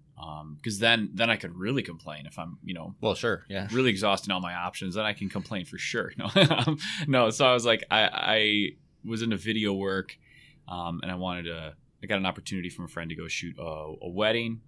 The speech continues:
Speaker 1: on video, and that kind of evolved over the years into, um, you know, getting to work with a lot of, uh, wedding vendors. Um,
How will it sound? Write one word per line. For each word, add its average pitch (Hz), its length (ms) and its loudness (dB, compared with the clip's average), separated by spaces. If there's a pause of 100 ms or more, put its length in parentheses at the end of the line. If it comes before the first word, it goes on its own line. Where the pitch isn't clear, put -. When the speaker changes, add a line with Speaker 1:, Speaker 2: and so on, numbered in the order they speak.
Speaker 1:
on 95 180 -4
video, 107 480 2
and 90 140 -6
that 90 180 -6
kind 87 140 -8
of 82 80 -10 (140)
evolved 87 480 -4
over 85 140 -8
the 78 100 -10
years 82 260 -10
into, 78 400 -10 (640)
um, 73 440 -12 (320)
you - 140 -12
know, 82 240 -12 (400)
getting 110 160 -4
to 101 60 -2
work 95 160 -2
with 92 100 -10
a 90 40 -6
lot 82 220 -2
of, 78 240 -8 (200)
uh, 71 280 -12 (120)
wedding 92 320 -2
vendors. 90 720 -2 (100)
Um, 76 400 -18